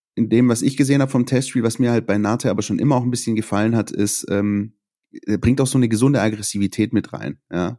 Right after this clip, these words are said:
Also, äh, scheut sich da auch nicht irgendwie auch mal zurückzuziehen, sondern, äh, äh,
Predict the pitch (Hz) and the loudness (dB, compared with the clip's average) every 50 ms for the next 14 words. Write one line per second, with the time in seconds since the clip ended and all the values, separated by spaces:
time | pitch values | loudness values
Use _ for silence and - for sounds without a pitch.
0 | _ _ - 101 101 110 104 101 98 - - - - - - - - 107 98 71 | _ _ -6 -4 -2 0 2 2 0 0 -4 -14 -18 -16 -6 -2 0 0 2 2
1 | 76 85 80 110 - 113 120 127 131 - 127 - - 107 107 101 113 - 120 120 | 0 0 0 2 4 4 2 2 2 0 -2 0 0 2 2 2 2 2 2 2
2 | 120 113 - - 76 104 110 113 110 117 113 107 104 110 107 107 - - 113 135 | 0 0 0 0 0 0 0 0 0 2 2 2 4 2 0 0 0 0 0 0
3 | 135 - - 123 127 - - 123 120 123 120 120 117 107 113 110 110 104 98 101 | 0 0 -2 -2 -2 0 2 2 4 4 4 4 2 2 2 2 2 2 0 0
4 | 101 - 71 87 92 98 - - - - - - - - - - - - 90 101 | -2 -2 -2 -2 -2 -4 -4 -8 -12 -12 -12 -10 -10 -12 -12 -14 -8 -4 -2 -2
5 | 113 | -2